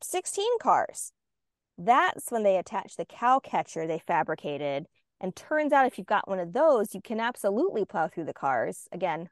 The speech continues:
parting them like the Red Sea and keep on driving. Uh, but they didn't always destroy vehicles when they were doing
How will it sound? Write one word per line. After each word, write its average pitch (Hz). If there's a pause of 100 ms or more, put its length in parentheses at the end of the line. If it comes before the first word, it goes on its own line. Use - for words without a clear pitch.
(120)
parting 294
them 190
like 165
the 165
Red 156
Sea 139 (160)
and 180
keep 185
on 165
driving. 170 (840)
Uh, 233
but 277
they 349
didn't 370
always 240
destroy 202
vehicles 180
when 185
they 175
were 175
doing 165